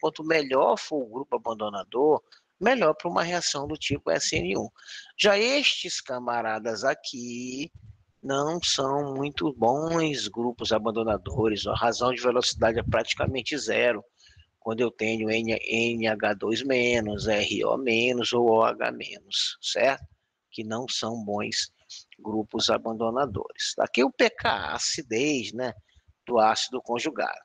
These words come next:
tá vendo? Quanto menor é o P K A do ácido conjugado, né,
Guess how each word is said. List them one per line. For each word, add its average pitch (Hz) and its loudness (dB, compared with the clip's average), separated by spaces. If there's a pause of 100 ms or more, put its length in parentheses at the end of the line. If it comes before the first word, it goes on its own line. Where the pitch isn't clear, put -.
tá - -14
vendo? 123 2 (580)
Quanto 123 -6
menor 143 2
é 127 -2
o 117 -2
P 110 -6
K - -2
A 120 0 (540)
do 101 -8
ácido 101 -6
conjugado, 120 -4
né, 143 -10